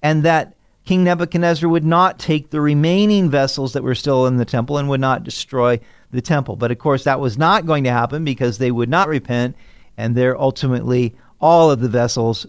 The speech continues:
would be taken out and the temple would be destroyed. "For thus says the Lord of hosts concerning the pillars, concerning the sea, concerning the carts, and concerning the remainder of the vessels that remain in this city,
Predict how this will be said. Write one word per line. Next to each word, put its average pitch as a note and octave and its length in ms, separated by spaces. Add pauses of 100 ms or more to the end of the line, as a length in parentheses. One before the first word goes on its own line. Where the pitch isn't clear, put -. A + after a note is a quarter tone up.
(340)
would A#2 160
be A#2 80
taken A#2+ 400
out G#2+ 300
and A2+ 200
the A2+ 80
temple A2+ 420
would G2+ 140
be F#2+ 100
destroyed. G2+ 640
"For B2+ 140
thus E3 200
says E3 240
the D#3+ 80
Lord E3 340 (400)
of C3+ 140
hosts F3+ 320
concerning D#3+ 520
the C3 80
pillars, E3 600 (300)
concerning F3+ 540
the C#3+ 120
sea, F#3+ 360
concerning F3+ 440
the E3 80
carts, - 560 (500)
and C#3 120
concerning F#3 420
the E3+ 80
remainder E3+ 580
of D#3 300 (280)
the C#3+ 140
vessels E3+ 540
that D#3 120
remain D#3 400
in A3 120
this D#3 160
city, C#3+ 380